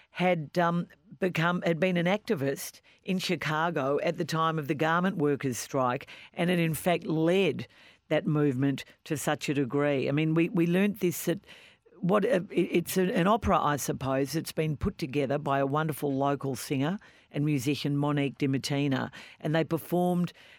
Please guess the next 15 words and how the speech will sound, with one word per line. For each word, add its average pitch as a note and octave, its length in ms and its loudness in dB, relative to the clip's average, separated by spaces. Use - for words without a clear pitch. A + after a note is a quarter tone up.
the D#3+ 180 -2
sort E3+ 260 0
of, C#3 260 -4
I E3 80 0
suppose, G#3 400 2
something E3 340 0
that D3+ 140 0
is C#3 240 0
we, D#3+ 180 0
we D#3 180 2
will D3 180 2
remember D3 360 0
as C3+ 80 0
the C#3 140 0
origins C#3 640 0